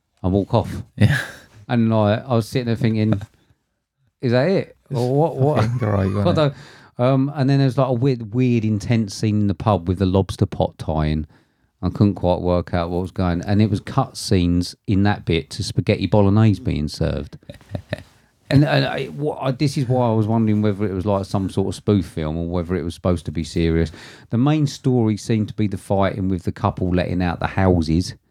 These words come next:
Speaker 2: Well,
Speaker 1: the
Speaker 2: it did,
Speaker 1: parking
Speaker 2: I think
Speaker 1: wars.
Speaker 2: it's generally over the whole thing, isn't it? The London money going over from there, the tourist,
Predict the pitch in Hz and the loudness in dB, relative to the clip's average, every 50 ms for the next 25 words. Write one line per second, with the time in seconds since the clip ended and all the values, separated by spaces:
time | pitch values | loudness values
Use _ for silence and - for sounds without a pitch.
0 | _ - 139 123 92 76 - 127 123 104 95 92 113 101 - 92 - 85 85 - | _ 0 2 2 2 2 0 0 2 2 2 2 0 0 0 0 0 0 0 0
1 | - 82 85 80 85 90 110 110 104 101 98 95 95 95 95 95 95 92 92 92 | 2 2 2 2 0 0 2 2 2 2 2 4 4 4 4 2 2 2 0 0
2 | 92 90 95 92 92 95 95 - - 104 98 92 95 92 87 90 85 82 69 82 | -2 -2 0 0 -2 -2 -4 -2 0 0 0 2 0 0 0 0 -2 -2 0 0
3 | 87 87 90 90 90 87 87 87 87 87 87 87 87 85 85 85 82 - _ _ | 0 2 2 2 2 0 0 0 2 2 2 2 2 2 0 0 -2 -6 _ _
4 | _ _ _ - 98 95 92 92 92 92 92 92 92 90 87 92 95 87 87 82 | _ _ _ -2 0 2 4 4 4 4 4 2 2 0 -2 -2 -2 -2 -2 -2
5 | - - - 98 90 85 87 85 87 85 85 85 82 85 - - _ _ _ _ | -4 -6 -2 0 0 2 2 2 4 4 4 2 0 0 -4 -8 _ _ _ _
6 | _ - - - - - 175 139 110 98 92 82 78 - - - - | _ 0 0 0 2 2 4 4 6 6 4 4 2 0 -8 -12 -12